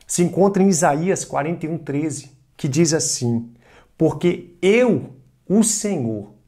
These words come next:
te tomo pela tua mão direita e te digo: não temas, eu te ajudo." Meu amado e minha amada, nós enfrentamos diversas situações,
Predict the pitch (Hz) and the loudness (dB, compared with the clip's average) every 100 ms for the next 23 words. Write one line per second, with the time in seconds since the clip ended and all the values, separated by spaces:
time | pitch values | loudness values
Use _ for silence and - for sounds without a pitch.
0 | _ _ - 185 - - _ 233 277 311 | _ _ -2 -2 -2 -12 _ 4 4 2
1 | 294 233 196 175 156 - 160 135 123 135 | -2 -2 0 0 -2 -4 -2 -2 -2 -2
2 | 160 202 196 156 170 117 110 101 - - | -2 0 -2 -2 -4 -4 -4 -6 -14 -18
3 | _ _ _ _ - 143 139 135 117 127 | _ _ _ _ -4 -2 0 -2 -2 -2
4 | 104 98 - _ _ 131 143 165 180 226 | -4 -10 -16 _ _ 0 2 4 6 4
5 | 240 - 120 104 92 - - _ _ _ | 2 -2 -2 -2 -8 -14 -20 _ _ _
6 | _ _ 147 160 180 185 180 - _ _ | _ _ 2 4 4 2 -4 -16 _ _
7 | - 120 98 113 120 - _ _ _ _ | -4 -4 -4 -10 -16 -18 _ _ _ _
8 | - - 180 185 127 143 180 180 170 175 | -14 2 4 4 4 2 2 0 -6 -10
9 | - 160 156 151 123 101 - - - - | -10 -6 -4 -2 -2 -4 -10 -16 -20 -20
10 | _ _ _ _ _ - 147 156 202 190 | _ _ _ _ _ -2 2 2 2 0
11 | 165 175 196 135 156 123 160 185 170 - | 0 2 0 0 -4 -2 0 0 -4 -8
12 | 147 143 123 - - 147 175 185 - - | -10 -6 -6 -6 -4 -2 0 -2 -10 -20